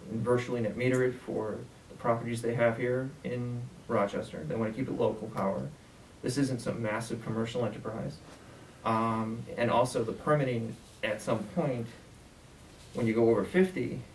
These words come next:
it, it, it's just extreme. You, you basically have to get a law firm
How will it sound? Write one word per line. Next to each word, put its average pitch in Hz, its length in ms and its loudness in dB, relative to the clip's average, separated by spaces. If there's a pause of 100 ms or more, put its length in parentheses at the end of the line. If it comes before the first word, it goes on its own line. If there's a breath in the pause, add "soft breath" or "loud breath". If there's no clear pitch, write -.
(480)
it, 117 160 2
it, 123 140 2
it's 123 180 0
just - 180 -8 (1300)
extreme. 151 440 -2
You, 151 100 6
you 139 200 4
basically 151 280 6
have 123 100 2
to 113 60 -4
get 123 80 4
a 101 40 6
law 95 200 4
firm 98 300 -6